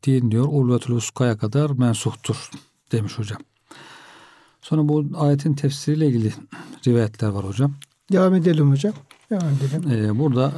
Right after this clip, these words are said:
Speaker 1: Hazreti Ömer'in
Speaker 2: Bir de hocam o şeye, e, "La ikrahe fid dinle" ilgili şöyle bir yorumda yapılıyor. Yani bu
Speaker 1: Evet.
Speaker 2: yani, e, Müslüman olmayan, yani müşrik olan, kafir olan,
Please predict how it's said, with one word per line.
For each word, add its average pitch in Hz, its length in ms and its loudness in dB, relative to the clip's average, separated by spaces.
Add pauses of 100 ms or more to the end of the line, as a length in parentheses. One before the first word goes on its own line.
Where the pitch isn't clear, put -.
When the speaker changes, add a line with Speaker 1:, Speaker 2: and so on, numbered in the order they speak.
Speaker 1:
Hazreti 131 280 2
Ömer'in 135 520 4 (220)
Speaker 2:
Bir 226 80 2
de 233 80 4
hocam 190 460 2
o 175 100 4
şeye, 175 340 4
e, 143 440 2
"La 165 120 2
ikrahe 160 360 -2
fid 139 220 -4
dinle" 156 280 4
ilgili 151 440 0 (200)
şöyle 156 320 2
bir 131 40 2
yorumda 123 540 2
yapılıyor. 139 560 0
Yani 156 220 0
bu 180 280 2
Speaker 1:
Evet. 107 180 -2 (280)
Speaker 2:
yani, 156 440 2 (140)
e, 143 60 2 (760)
Müslüman 165 420 2
olmayan, 127 360 2 (720)
yani 131 280 2
müşrik 147 380 0
olan, 123 220 -2 (120)
kafir 135 280 0
olan, 107 280 0